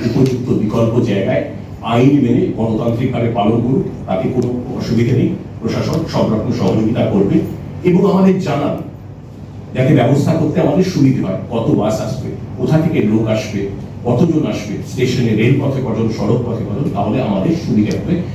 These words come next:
শান্তিপূর্ণভাবে কালকে এই প্রতিবাদ কর্মসূচিটাকে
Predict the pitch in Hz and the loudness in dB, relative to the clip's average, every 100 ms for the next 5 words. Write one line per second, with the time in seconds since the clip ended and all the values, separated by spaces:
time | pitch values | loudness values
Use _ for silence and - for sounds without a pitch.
0 | - - 127 123 143 135 127 - - - | -8 -2 0 2 2 2 2 2 0 -2
1 | - - - - - - - 113 113 110 | 0 0 0 -4 0 0 2 0 0 0
2 | 110 104 - - - 98 - | 0 2 2 0 -2 -2 -2